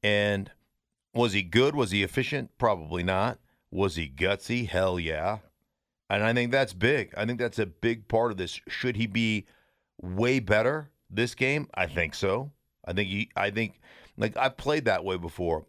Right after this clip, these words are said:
I played in a playoff game where I was twenty-seven days off of back surgery against the, the Jacksonville Jaguars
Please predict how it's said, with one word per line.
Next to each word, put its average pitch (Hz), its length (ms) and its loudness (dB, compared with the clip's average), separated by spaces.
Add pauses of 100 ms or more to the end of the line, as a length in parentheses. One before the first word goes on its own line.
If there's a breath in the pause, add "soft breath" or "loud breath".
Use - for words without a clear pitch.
(120)
I 107 80 0
played 165 260 0
in 120 60 -4
a 104 40 -6
playoff 127 400 2
game 101 220 -6
where 95 140 0
I 95 40 2
was 90 100 -4
twenty-seven 120 560 0
days 107 260 0
off 90 160 -2
of 73 120 -10
back 90 240 -2
surgery 73 500 -8 (680)
against 95 300 0
the, 87 120 -6 (200)
the 92 120 -2
Jacksonville 101 540 0
Jaguars 82 800 -2